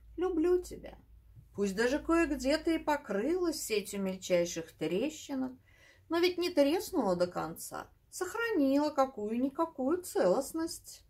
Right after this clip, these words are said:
Конечно, все же какую, а не никакую. Если в тебе еще можно опознать тебя, идентифицировать соответствующим образом, да и самоидентификация твоя еще на высоте.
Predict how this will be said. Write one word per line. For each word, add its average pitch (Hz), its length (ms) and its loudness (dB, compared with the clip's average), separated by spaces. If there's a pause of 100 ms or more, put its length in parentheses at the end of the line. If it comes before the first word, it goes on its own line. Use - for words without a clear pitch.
(720)
Конечно, 175 520 0
все 180 240 2
же 170 100 -2
какую, 180 800 0
а 214 80 0
не 240 140 0
никакую. - 800 -4 (580)
Если 370 380 4
в 381 100 0
тебе 349 360 4
еще 349 260 0
можно 320 460 2
опознать 285 640 0
тебя, 220 500 0 (680)
идентифицировать 240 1300 0
соответствующим 381 1040 2
образом, 226 640 -2 (520)
да 165 220 4
и 165 60 4
самоидентификация 320 1600 0
твоя 311 380 0
еще 302 300 -6
на 294 160 0
высоте. 269 720 0